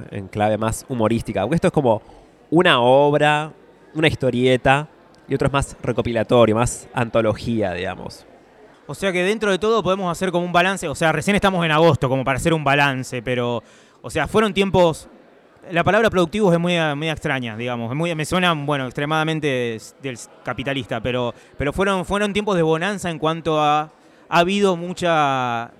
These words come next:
Speaker 2: habido, ha habido muchos resultados, eh, lindos en cuanto a vomitar arte.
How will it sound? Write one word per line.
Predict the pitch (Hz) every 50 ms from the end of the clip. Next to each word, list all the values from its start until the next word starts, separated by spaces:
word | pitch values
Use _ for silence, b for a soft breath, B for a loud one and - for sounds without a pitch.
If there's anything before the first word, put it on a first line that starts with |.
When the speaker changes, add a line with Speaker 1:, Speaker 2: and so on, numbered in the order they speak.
| - - - -
Speaker 2:
habido, | 156 165 170 190 196 196 185 175
ha | 190 196 170
habido | 165 180 202 196 190
muchos | 185 185 - 190 160
resultados, | 156 139 - 143 120 139 156 151 151 151 139 135 123 - 151
eh, | 151 131 123
lindos | 127 147 147 135 127 117 113 104 - -
en | 131 120 117
cuanto | - 127 127 117 107 120 117 113
a | 110 107 107 104 104 101 101 101 - _
vomitar | - 123 143 143 139 139 117 156 151 143
arte. | 131 120 - - 110